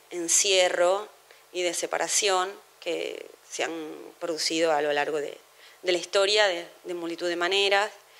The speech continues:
y que, bueno, tienen, tienen mucho en Foucault, si les interesa y, y quieren, quieren estudiarlos, ¿no?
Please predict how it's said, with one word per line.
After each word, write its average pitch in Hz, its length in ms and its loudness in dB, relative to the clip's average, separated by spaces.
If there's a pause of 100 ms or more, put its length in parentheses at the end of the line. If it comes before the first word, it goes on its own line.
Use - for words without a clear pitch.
(420)
y 196 80 -4
que, 185 120 0
bueno, 170 280 2
tienen, 170 540 -2 (560)
tienen 185 280 2
mucho 180 220 -4
en 175 80 0
Foucault, 190 520 2 (140)
si 165 520 -6
les 165 120 -6
interesa 175 720 2
y, 160 60 -6
y - 460 -16
quieren, 165 300 -6 (640)
quieren 180 200 0
estudiarlos, 180 580 2
¿no? 175 220 -10